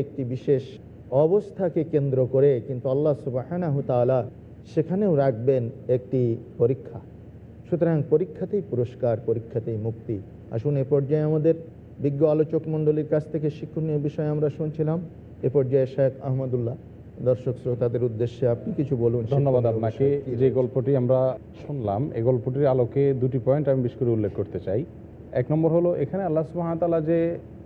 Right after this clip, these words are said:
Speaker 2: পরীক্ষা করেছেন যে এখন আমার কথা শুনছে কিনা, তারা শক্তি সামর্থ্য পেলে শুনতো কিনা, এদিকটা যেমন আছে, এর পাশাপাশি আল্লাহ তাআলা ক্ষমার জন্য একটা বাহানা, আল্লাহ তাআলা যখন কারোর প্রতি দয়া করবেন,
Speaker 1: জি, অবশ্যই।
Speaker 2: একটা উসিলা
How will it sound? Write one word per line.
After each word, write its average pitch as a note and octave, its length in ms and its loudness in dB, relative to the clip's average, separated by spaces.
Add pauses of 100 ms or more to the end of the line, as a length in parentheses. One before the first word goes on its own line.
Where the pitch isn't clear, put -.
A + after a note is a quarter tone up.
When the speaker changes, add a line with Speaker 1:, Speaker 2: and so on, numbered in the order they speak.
(120)
Speaker 2:
পরীক্ষা D3+ 380 2
করেছেন C#3+ 340 2 (140)
যে A#2+ 100 0 (280)
এখন F3 240 -2
আমার D#3+ 200 0
কথা D3 200 2 (520)
শুনছে D3 340 2
কিনা, B2 220 0 (160)
তারা B2 180 4 (240)
শক্তি C3 280 -2
সামর্থ্য C3 300 -2
পেলে C3 200 0
শুনতো C3 280 2
কিনা, A2+ 160 -2 (120)
এদিকটা D#3+ 340 0
যেমন F#3 180 2 (560)
আছে, D3 200 2 (160)
এর D3+ 160 -2
পাশাপাশি F3+ 440 0
আল্লাহ D3 240 0
তাআলা F#3 180 -4 (140)
ক্ষমার E3 300 0
জন্য G3 220 -2
একটা G3 140 -2 (100)
বাহানা, C#3 420 0
আল্লাহ D3 220 2
তাআলা D#3 200 2 (520)
যখন F3 180 2 (140)
কারোর C#3+ 200 2
প্রতি D3 220 0
দয়া E3+ 260 6
করবেন, D3 240 2 (200)
Speaker 1:
জি, C3+ 140 -2
অবশ্যই। C3+ 180 4
Speaker 2:
একটা D#3 200 0 (460)
উসিলা D#3+ 280 2